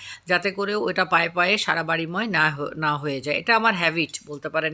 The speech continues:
ক্লিন রাখার হ্যাবিট। যাই হোক, এরপরে জলখাবারটা খাবো। সকালে ব্রেকফাস্ট, হেভি ব্রেকফাস্ট, একটা হচ্ছে আলু আর, উম, ফুলকপি কাঁচা লঙ্কা দিয়ে ভাজা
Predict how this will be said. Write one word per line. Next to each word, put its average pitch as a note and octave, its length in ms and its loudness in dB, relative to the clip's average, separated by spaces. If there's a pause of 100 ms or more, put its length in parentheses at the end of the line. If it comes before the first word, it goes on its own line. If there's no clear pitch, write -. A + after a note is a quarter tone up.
(120)
ক্লিন G3+ 240 -2
রাখার D#3 300 0
হ্যাবিট। C3 320 -2 (420)
যাই G3 180 4
হোক, G3 200 0
এরপরে F3+ 360 0
জলখাবারটা E3+ 600 -2
খাবো। F3+ 340 -2 (1500)
সকালে F#3+ 520 -6
ব্রেকফাস্ট, F3+ 720 -4 (400)
হেভি D#3+ 220 -2
ব্রেকফাস্ট, D3+ 640 -6
একটা D#3+ 300 -8
হচ্ছে E3+ 480 -6 (140)
আলু F3 600 -6
আর, C#3+ 680 -6 (800)
উম, C#3+ 240 -16
ফুলকপি D3+ 800 -8
কাঁচা D#3 240 -10
লঙ্কা D#3 340 -8
দিয়ে D#3 200 -8
ভাজা D#3 500 -6